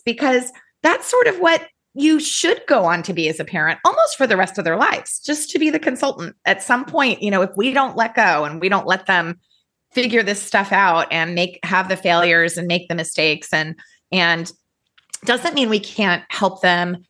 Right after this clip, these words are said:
brainstorm or, um, prepare. I have had kids say, you know, "I'm nervous to go talk to my teacher. You know, I'm afraid about what they're gonna say." There's, like, they're in a control situation where the teacher gives the grade and they are trying to get information or whatever it is. And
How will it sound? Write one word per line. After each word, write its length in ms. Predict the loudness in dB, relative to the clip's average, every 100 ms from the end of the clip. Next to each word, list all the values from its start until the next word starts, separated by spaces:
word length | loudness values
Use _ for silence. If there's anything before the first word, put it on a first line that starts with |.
| -2
brainstorm 760 | 0 0 -4 -8 -6 -6 -8 -14 -2
or, 520 | 2 4 6 4 2 -2 -20 _ -8
um, 420 | -2 -2 -2 -6 -6
prepare. 640 | -4 -4 -2 2 4 6
I 80 | 4
have 200 | 2 -4
had 180 | -4 -6
kids 300 | -4 -4 -2
say, 140 | 0
you 80 | 2
know, 60 | 2
"I'm 140 | 2
nervous 360 | 2 2 0 -4
to 100 | 0
go 80 | 0
talk 240 | 0 -4
to 60 | -4
my 140 | -8 -6
teacher. 600 | -8 -8 -4 -2 -2 -6 -18 -20 -10
You 80 | -2
know, 60 | 0
I'm 60 |
afraid 300 | 0 0 2
about 100 | 4 4
what 60 |
they're 100 | 2
gonna 180 | 2 0
say." 360 | 0 0 0 -2
There's, 160 | -4
like, 120 | -4 0
they're 80 |
in 60 | -2
a 60 | -2
control 380 | -6 -2 -2
situation 540 | 0 -4 -4 -2 -4 -8
where 60 | -14
the 60 |
teacher 560 | -10 -8 -6 -6 -6 -10
gives 220 | -14 -12
the 60 | -6
grade 420 | 0 4 4 4
and 180 | 0 -2
they 240 | -4 -2 -2
are 220 | -4 -4
trying 240 | -6 -6
to 80 | -6
get 140 | -6
information 600 | -6 -4 -2 -2 0 0
or 100 | 0 2
whatever 340 | 2 2 2
it 60 | 0
is. 220 | -2 -2
And 200 | -4